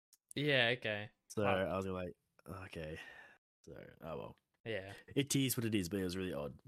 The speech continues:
Speaker 2: and dragged out a little bit and went to the gym and got
Speaker 1: Yeah.
Speaker 2: jacked and now I'm here.
Speaker 1: Yeah, it is what it is. So I, um, for me personally, I, like, I'm, I'm still on holidays and I've still got, like,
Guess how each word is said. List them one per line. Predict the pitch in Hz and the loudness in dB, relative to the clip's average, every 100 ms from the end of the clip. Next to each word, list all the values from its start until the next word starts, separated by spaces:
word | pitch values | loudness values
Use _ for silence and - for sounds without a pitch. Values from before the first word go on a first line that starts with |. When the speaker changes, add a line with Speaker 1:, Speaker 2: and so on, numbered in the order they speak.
| _ | _
Speaker 2:
and | 85 85 | -8 -4
dragged | 92 87 82 82 | -2 -2 -2 -4
out | 65 | -6
a | |
little | 76 76 | -8 -6
bit | 78 65 | -6 -8
and | 73 69 - _ _ _ _ | -10 -12 -16 _ _ _ _
went | 90 80 | -10 -8
to | |
the | 80 | 0
gym | 123 123 120 120 | 2 4 4 2
and | 104 90 - _ _ _ _ - _ _ _ - - | 0 -2 -10 _ _ _ _ -20 _ _ _ -20 -16
got | - 117 | -10 -2
Speaker 1:
Yeah. | 87 87 | -2 -2
Speaker 2:
jacked | 104 | -6
and | 87 82 _ | -16 -18 _
now | 117 | -10
I'm | 113 | -6
here. | 143 - _ _ _ _ | -6 -8 _ _ _ _
Speaker 1:
Yeah, | 156 151 143 131 | -2 2 4 4
it | 113 | 2
is | 113 107 | -4 -6
what | 104 | -6
it | 107 | -2
is. | 104 107 _ _ _ _ _ - | -4 -4 _ _ _ _ _ 4
So | |
I, | 120 139 | 8 8
um, | 127 117 110 107 104 _ _ _ _ _ _ | 8 4 2 -2 -8 _ _ _ _ _ _
for | 127 | 2
me | 139 139 | 6 4
personally, | 131 107 107 - 107 107 | 4 0 0 -4 -4 -4
I, | 104 | -2
like, | 107 104 98 _ | -2 -4 -6 _
I'm, | 113 117 | -6 -4
I'm | 110 139 | 0 0
still | - 143 123 | 4 6 6
on | 107 | 4
holidays | 110 101 101 95 92 - - | 0 0 0 -2 -6 -12 -10
and | 107 | -4
I've | 107 | -2
still | - 117 | -2 -4
got, | 107 | -2
like, | 98 | -6